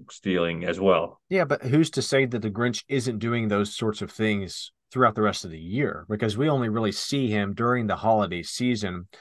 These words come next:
Speaker 2: particularly probably a couple of weeks leading up to Christmas. So he's st-, he's got eleven other months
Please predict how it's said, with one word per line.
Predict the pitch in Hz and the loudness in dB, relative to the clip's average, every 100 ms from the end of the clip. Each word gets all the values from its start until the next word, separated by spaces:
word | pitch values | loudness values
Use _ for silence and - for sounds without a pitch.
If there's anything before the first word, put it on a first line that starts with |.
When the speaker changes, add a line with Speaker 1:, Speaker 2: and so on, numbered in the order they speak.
| - - | -20 -6
Speaker 2:
particularly | 110 - 175 151 107 101 | -2 0 2 4 4 2
probably | - 123 131 107 107 101 95 _ _ _ _ - | 4 4 4 2 0 0 -4 _ _ _ _ -6
a | 95 95 | -4 0
couple | 123 123 110 | 0 2 0
of | |
weeks | 117 104 107 | 0 -2 -2
leading | 107 113 104 | 0 0 -2
up | 101 | -4
to | - | -8
Christmas. | - 131 156 101 82 - | -2 0 0 -2 -10 -4
So | 117 | 0
he's | 110 104 | 0 -2
st-, | - 143 | -6 -4
he's | 107 | -2
got | 104 147 | 4 6
eleven | 104 110 110 | 6 4 2
other | 95 87 | -2 -2
months | 98 120 117 - | 0 0 0 -12